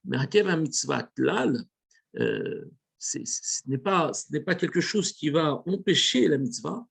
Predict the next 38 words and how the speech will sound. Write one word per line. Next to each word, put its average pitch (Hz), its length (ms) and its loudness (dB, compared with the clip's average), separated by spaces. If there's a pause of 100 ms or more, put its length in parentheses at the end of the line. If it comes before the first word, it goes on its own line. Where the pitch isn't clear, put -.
(320)
Chez 139 160 -4
Takanat 147 460 -2
Chachamim, 180 440 -2
Livdot 156 340 4
et 151 140 0
Hametz, 139 500 -4
Igam 220 320 0
Beofen, 147 360 0
chez 131 120 -4
Nomotse 147 340 -4 (140)
Hametz. 220 300 -2 (260)
Donc, 180 240 -2
euh, 156 160 -2 (420)
en - 100 -2
vérité, 196 320 2
ces 165 160 2
petits 175 140 -2
morceaux, 160 300 -2
c'est 139 120 -2
un 127 60 0
minag, - 480 -2 (300)
mais 156 320 0 (100)
c'est - 160 -6
pas 190 80 2
parce 175 160 2
qu'il 190 140 0
les 139 100 4
a 139 80 4
pas 139 180 0
mis 190 220 0
que 180 80 2
la 156 360 0 (240)
recherche 170 340 0
du 143 100 -4
Hametz 170 420 -4
n'est - 80 -4
pas 165 140 -2
valable. 131 340 -2